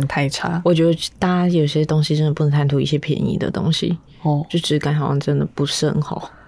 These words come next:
Speaker 1: 我因为像我有买那个叶子，
Speaker 2: 嗯。
Speaker 1: 然后那个叶子真的就是连拍起来都好假。
Speaker 2: 哦，我知道了，我跟你借过，是那种塑胶，
Speaker 1: <laughs>
Speaker 2: 很塑胶哦。
Speaker 1: 嘿。
Speaker 2: 然后的那种奇怪的绿色，然后它的那个枝干的地方就是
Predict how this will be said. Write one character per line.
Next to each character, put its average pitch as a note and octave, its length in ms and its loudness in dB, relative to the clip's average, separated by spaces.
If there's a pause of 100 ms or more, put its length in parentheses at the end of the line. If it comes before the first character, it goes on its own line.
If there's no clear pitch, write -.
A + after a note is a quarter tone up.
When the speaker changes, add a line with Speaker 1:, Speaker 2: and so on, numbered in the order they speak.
Speaker 1:
我 C#3 100 0
因 A#3+ 100 4
为 B3+ 60 0
像 A#3 220 2
我 D3+ 100 6
有 C#3+ 100 4
买 C#3+ 200 2
那 D#3+ 100 2
个 C#3+ 240 2
叶 D#3+ 280 2
子， - 300 -4 (200)
Speaker 2:
嗯。 D#3+ 160 4
Speaker 1:
然 F3 100 2
后 G3 60 2
那 B3 80 2
个 B3 40 0
叶 A#3+ 160 2
子 E3+ 160 2
真 F3 120 2
的 F#3+ 40 4
就 F3 60 2
是 - 500 -2
连 D#3+ 240 0
拍 D#3+ 200 0
起 - 160 0
来 D#3 80 0
都 - 120 -2
好 - 260 -2
假。 - 220 -4 (520)
Speaker 2:
哦， E3+ 160 2
我 E3 40 4
知 E3+ 140 0
道 G#3 120 2
了， F3 60 2
我 E3+ 140 4
跟 G3+ 100 0
你 F#3+ 60 4
借 E3+ 180 2
过， D3+ 220 2
是 D#3 80 0
那 F3 80 4
种 C#3+ 160 2
塑 G3 360 2
胶， D#3 200 2
Speaker 1:
<laughs> - 0 -
Speaker 2:
很 D#3 160 4
塑 G#3+ 220 2
胶 F#3 120 0
哦。 E3 360 2
Speaker 1:
嘿。 G3 180 4 (380)
Speaker 2:
然 F3 200 2
后 G3 240 4 (400)
的 F3+ 120 4
那 F3+ 180 4
种 D#3 320 2
奇 - 260 0
怪 - 160 4
的 D#3 120 4
绿 D#3 200 4
色， C3 380 0 (380)
然 D#3 120 2
后 F3 200 4
它 E3+ 160 2
的 E3+ 100 2
那 D#3 180 4
个 C#3+ 340 2
枝 E3+ 280 0
干 E3 180 2
的 C#3+ 80 2
地 D3 160 2
方 C#3+ 200 2
就 D3 100 0
是 D3+ 260 0